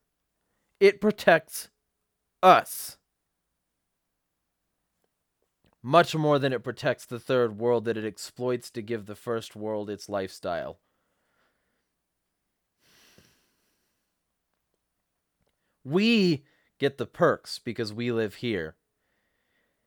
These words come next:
And that's why, for reference,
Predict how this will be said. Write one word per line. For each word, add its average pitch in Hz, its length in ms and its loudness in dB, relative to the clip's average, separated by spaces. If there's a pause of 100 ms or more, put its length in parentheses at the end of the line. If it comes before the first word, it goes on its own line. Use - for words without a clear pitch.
(260)
And 165 80 0
that's 226 240 4
why, 170 520 2 (480)
for 233 260 0
reference, 160 680 0